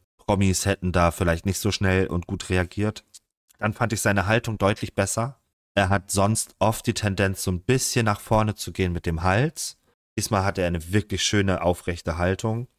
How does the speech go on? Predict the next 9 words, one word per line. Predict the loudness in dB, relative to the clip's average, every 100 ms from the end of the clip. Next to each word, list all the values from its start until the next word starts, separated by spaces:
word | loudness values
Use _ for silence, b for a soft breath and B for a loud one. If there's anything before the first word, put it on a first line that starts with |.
| -20 _ _ _ 0
Die | 2
Musik | 4 2 0
hat | 0 2
er | 0 2
wieder | 2 2
fantastisch | -2 -2 -4 -4 -6
genutzt. | -4 -2 -2 -6 -14 _ _ _ _
Und | 0 0 -2 -2
gegen | -2 -4